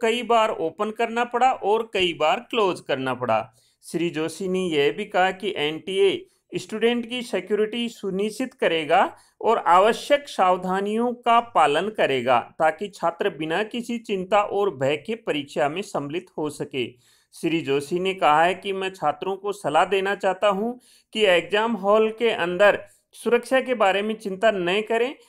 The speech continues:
हम सब बातों का ध्यान रखेंगे। स्टूडेंट को केवल स्टडी पर ही ध्यान देना चाहिए। परीक्षा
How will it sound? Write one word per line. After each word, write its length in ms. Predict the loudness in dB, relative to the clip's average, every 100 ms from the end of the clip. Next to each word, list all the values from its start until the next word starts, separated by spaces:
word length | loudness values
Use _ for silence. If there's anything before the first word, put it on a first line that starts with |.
| _ 0
हम 200 | 0 0
सब 220 | -2 0
बातों 400 | 4 2 2 -8
का 180 | -4 -4
ध्यान 460 | -4 -4 -2 -2
रखेंगे। 640 | -2 -4 -4 -6 -2 -2 -4 _ _ -14
स्टूडेंट 520 | -12 -8 -2 -2 -2 -4
को 100 | -4
केवल 320 | -2 -2 -4
स्टडी 400 | -8 -6 -4 -4 -6 0
पर 140 | 0 0
ही 220 | -4 -8
ध्यान 360 | -6 -6 -6 -4
देना 260 | -4 -4
चाहिए। 460 | -8 -10 -8 -8 -10 _ _ _ _ _ 0
परीक्षा 720 | 0 0 2 4 6 4 0